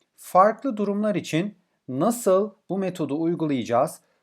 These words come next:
Bunu daha iyi anlamak için bir iki örnek daha yapalım.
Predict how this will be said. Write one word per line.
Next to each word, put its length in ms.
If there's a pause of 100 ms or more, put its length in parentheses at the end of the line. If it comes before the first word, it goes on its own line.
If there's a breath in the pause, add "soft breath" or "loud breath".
(200)
Bunu 320
daha 240
iyi 120
anlamak 380
için 300
bir 100
iki 200
örnek 360
daha 200
yapalım. 540